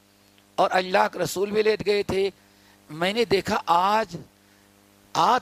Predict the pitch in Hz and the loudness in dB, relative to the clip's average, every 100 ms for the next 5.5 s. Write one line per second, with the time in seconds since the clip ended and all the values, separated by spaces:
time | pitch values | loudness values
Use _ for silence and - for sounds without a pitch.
0 | - 240 - 208 185 247 214 202 196 226 | 0 -2 2 2 2 2 2 2 2 0
1 | 254 220 214 226 226 202 226 220 214 220 | 2 2 2 0 0 -2 -4 -2 0 0
2 | - 214 214 - 202 185 214 226 214 240 | -2 -6 -6 -4 -2 0 0 -2 -2 -2
3 | - 180 208 208 185 185 - 196 185 185 | 2 2 2 -2 -2 -4 -4 -8 -4 -2
4 | 185 160 339 311 _ _ _ _ - 160 | -2 -2 -6 -16 _ _ _ _ -2 -2
5 | - 165 180 - | -2 -8 -8 -8